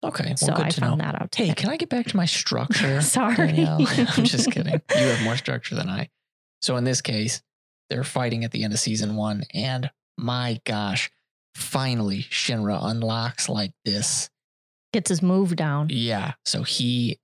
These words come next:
Speaker 1: full on gets so heated in this battle that he is actually faster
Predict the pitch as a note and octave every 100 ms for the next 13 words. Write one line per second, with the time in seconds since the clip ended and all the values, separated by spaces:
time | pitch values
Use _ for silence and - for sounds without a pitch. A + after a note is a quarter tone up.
0 | - - - C#3 C#3+ - A#2+ A#2+ A#2 A#2+
1 | - A#2+ - - - B2+ B2 - B2 A#2+
2 | A#2+ A#2 A#2 - A#2 A2+ A2 A2 - -
3 | A#2 A2 A#2 A#2+ - G#2+ G#2 G2 - A#2+
4 | A#2+ C3 - A#2 G#2+